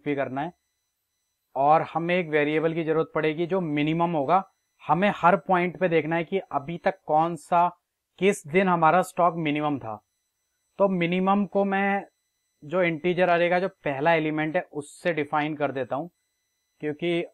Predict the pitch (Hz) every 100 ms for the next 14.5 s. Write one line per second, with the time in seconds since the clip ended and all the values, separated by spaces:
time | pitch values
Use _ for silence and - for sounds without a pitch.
0 | 151 151 175 185 170 185 175 160 170 139
1 | 151 147 143 147 160 143 139 147 156 139
2 | 135 170 165 - 143 151 156 160 151 143
3 | 139 165 - _ _ _ _ 160 147 143
4 | 151 160 156 151 147 180 - 143 143 151
5 | 147 151 156 170 143 190 214 135 156 147
6 | 135 - 110 107 _ _ _ _ _ _
7 | _ _ _ _ 147 170 185 202 - 185
8 | 160 175 185 175 175 156 180 - - 151
9 | - - 147 147 147 - 156 156 165 135
10 | 147 165 - 147 143 160 135 123 160 143
11 | 147 123 123 135 - _ _ _ _ _
12 | _ _ _ - 131 147 147 139 - 139
13 | 139 143 135 143 139 131 127 131 127 127
14 | - 123 - 131